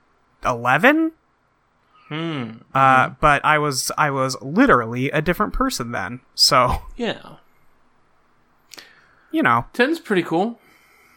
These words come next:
Speaker 1: Ten's okay.
Speaker 2: It's
Speaker 1: I mean, I had a lot of fun with it. I got to the second to last boss. I died for the first time in the game, and I was like, "Well, I don't really feel like finishing
Speaker 2: What if
Speaker 1: this."
Speaker 2: what if there's a game that kinda played like Final Fantasy ten,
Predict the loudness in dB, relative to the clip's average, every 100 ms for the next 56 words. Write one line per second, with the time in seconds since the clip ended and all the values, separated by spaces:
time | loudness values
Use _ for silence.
0 | _ _ _ _ 0 2 2 4 4 4
1 | 2 2 4 4 6 4 4 2 4 2
2 | 2 2 4 4 2 -2 -2 0 0 0
3 | 4 4 4 0 0 2 0 -2 -4 -4
4 | 2 6 6 4 -2 -10 -8 -6 -6 0
5 | 0 2 0 0 -2 -2 0 2 2 0
6 | 0 4 4 4 0 _ -20 -20 -2 2
7 | 2 -2 -4 -4 -4 -4 0 2 4 2
8 | 2 -2 -6 _ _ _ _ -8 -4 -4
9 | -2 -4 -2 0 0 -2 -6 -4 0 0
10 | -4 -6 -2 -2 -2 -4 -4 -4 -4 -4
11 | -6 -10 -10 -12 -16 -8 -2 -2 -2 -8